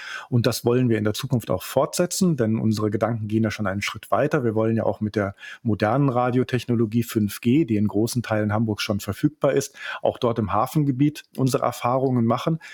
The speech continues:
Und so wird sich die Netzabdeckung nochmal verbessern, dann noch in höherer Qualität. Und so gehen wir davon aus, dass wir sicher sein können,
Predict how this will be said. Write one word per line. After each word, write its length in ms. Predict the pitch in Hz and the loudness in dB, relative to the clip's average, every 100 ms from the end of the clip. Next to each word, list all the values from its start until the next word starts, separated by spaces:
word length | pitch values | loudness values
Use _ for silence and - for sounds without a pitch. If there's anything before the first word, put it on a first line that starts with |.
| - - - | -14 -14 -10
Und 160 | - 117 | -2 0
so 160 | 117 110 | 2 0
wird 120 | 131 | 0
sich 120 | 135 | -2
die 120 | - | 0
Netzabdeckung 760 | 113 127 - 123 - 113 120 110 | 0 0 -2 -2 -2 0 0 0
nochmal 400 | 117 135 - 147 | 0 0 2 0
verbessern, 720 | 135 113 104 135 180 175 175 - - - | 0 -2 0 0 2 2 0 -4 -20 -12
dann 140 | - 107 | -2 0
noch 160 | 123 | 0
in 100 | 113 | 0
höherer 340 | 110 117 117 107 | 2 2 2 -2
Qualität. 600 | - 98 101 - 139 139 | -2 -2 -2 0 0 0
Und 180 | 123 110 | -4 0
so 180 | 117 | 0
gehen 220 | 107 117 120 | 2 2 2
wir 80 | |
davon 320 | 110 107 - 95 | 2 0 -2 0
aus, 300 | 98 143 - | 0 0 -2
dass 260 | 117 - | -4 -2
wir 460 | 120 117 107 107 - | 0 2 2 -2 -4
sicher 380 | 104 135 160 139 | -2 0 2 0
sein 280 | 123 120 113 | 0 0 0
können, 380 | - 120 120 | 0 0 0